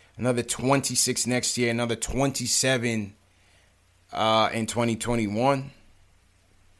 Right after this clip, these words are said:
Personally, I'd, I'd rather just go, go get somebody fresh in the draft. I just go, I, I'll just go, go fresh in the draft. I, I, I love Jrue. I love Jrue Holiday. He's a solid, solid,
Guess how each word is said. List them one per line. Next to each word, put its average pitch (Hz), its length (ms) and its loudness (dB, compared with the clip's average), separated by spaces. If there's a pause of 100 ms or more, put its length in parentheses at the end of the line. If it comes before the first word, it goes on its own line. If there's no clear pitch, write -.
(460)
Personally, 220 540 10
I'd, 180 240 10
I'd 170 260 10
rather 139 420 8
just 120 640 2 (160)
go, 123 200 4
go 127 340 2
get 120 180 2
somebody 117 320 4
fresh 127 400 4
in 113 80 0
the 107 60 -2
draft. 117 520 0 (1600)
I 123 100 4
just 139 220 0
go, 110 260 2
I, 139 300 6
I'll 147 160 6
just 120 200 -2
go, 113 200 0 (360)
go 120 140 4
fresh - 380 2
in 107 60 -4
the 101 60 -8
draft. 101 460 -2
I, 113 160 0
I, - 140 -6 (340)
I 147 140 10
love 208 220 8
Jrue. 147 260 8
I 107 60 4
love 190 200 6
Jrue 170 180 4
Holiday. 113 300 2
He's 101 140 -4
a 110 80 -2
solid, 156 560 4
solid, 147 500 2